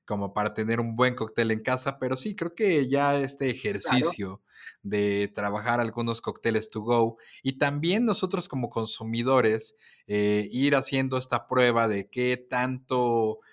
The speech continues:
Speaker 1: eh, y qué tan delicioso es y tan benéfico es, este, más allá, digamos, de post pandemia,
Speaker 2: Claro.
Speaker 1: más allá de la ayuda,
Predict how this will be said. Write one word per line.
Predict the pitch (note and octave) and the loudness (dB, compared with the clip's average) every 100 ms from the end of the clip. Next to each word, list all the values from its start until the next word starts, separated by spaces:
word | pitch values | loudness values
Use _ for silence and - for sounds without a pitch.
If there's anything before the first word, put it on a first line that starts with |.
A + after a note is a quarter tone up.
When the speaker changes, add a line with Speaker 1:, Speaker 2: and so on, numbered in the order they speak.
| _ _ _ | _ _ _
Speaker 1:
eh, | G2+ G#2 G2+ G2+ | -4 -2 -2 -4
y | |
qué | - B2 | -6 -4
tan | C3 A#2+ A#2 G#2+ | 0 0 0 0
delicioso | G#2 G#2 - A#2+ A#2 A#2 A2+ | -2 -2 2 2 2 2 4
es | A#2 A2+ | 2 -2
y | G#2 | -8
tan | G2 G2+ | -10 -8
benéfico | G#2+ A#2+ A#2 A2 A2+ A2+ | -4 -2 -2 -4 0 0
es, | G#2+ | 0
este, | G#2+ - G2 F#2 | -6 -8 -8 -6
más | A2+ B2+ B2 | -2 -2 0
allá, | A#2+ A#2+ - - _ | 2 2 0 -20 _
digamos, | A2 A#2 A#2 - - | -2 -2 -2 -6 -2
de | A2 | -2
post | A2 C3+ C3 - | 2 4 4 6
pandemia, | A#2 A#2 A#2+ A#2 A2+ | 4 6 4 4 0
Speaker 2:
Claro. | B2 - | 0 -4
Speaker 1:
más | A#2 A#2 | -4 -2
allá | A#2 A2+ | 0 0
de | G#2+ | 0
la | G2+ | 0
ayuda, | G#2 A2+ A2 B2 | -2 0 -2 -4